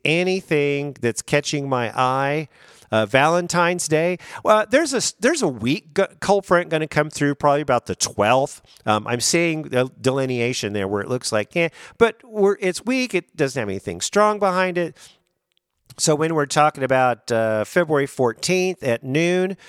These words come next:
about forty-three degrees. So that's, that's right around average. And then going on,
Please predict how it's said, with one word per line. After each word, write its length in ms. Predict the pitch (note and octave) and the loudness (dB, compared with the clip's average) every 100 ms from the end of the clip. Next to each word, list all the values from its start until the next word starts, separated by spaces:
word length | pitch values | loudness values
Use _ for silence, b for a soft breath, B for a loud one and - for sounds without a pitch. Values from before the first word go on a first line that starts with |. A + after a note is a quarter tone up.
| B B | B B
about 200 | D#4 B3+ | 2 2
forty-three 560 | - C#3+ D3 C3+ B2+ | 2 2 0 -4 -4
degrees. 380 | A#2+ A2 A2+ B2 | -2 -2 -2 0
So 240 | - E3 | 0 0
that's, 360 | E3+ G#3+ - - _ _ _ | 2 0 0 -12 _ _ _
that's 300 | D4 D#4 - | -4 -2 0
right 180 | A#3 A3+ | 0 2
around 260 | G#3 G3 | 0 0
average. 560 | G#3 A2 G#2 E3+ A3+ - _ b b b b b _ _ - | 0 0 0 -2 -4 -12 _ b b b b b _ _ -2
And 240 | D#3+ D#3+ | 0 2
then 560 | E3 D#3+ D#3 D#3 D3+ D3 | 0 0 0 -2 -4 0
going 320 | D#3 D#3 C#3+ | 2 0 -2
on, 640 | D3 D3 D3 D3 D3 D3 | 0 2 2 2 0 -2